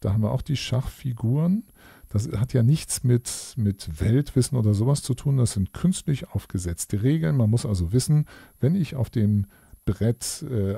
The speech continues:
eine Figur, zum Beispiel den Bauern, den Springer oder den Läufer verschiebe, dann geht das gemäß bestimmter Regeln und hat ein, eine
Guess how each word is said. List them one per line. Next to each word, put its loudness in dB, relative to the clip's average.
eine 0
Figur, -2
zum -4
Beispiel -4
den 4
Bauern, 4
den 2
Springer 0
oder 0
den 2
Läufer 0
verschiebe, -2
dann 2
geht 2
das 2
gemäß 4
bestimmter 0
Regeln 2
und -4
hat -4
ein, 2
eine 0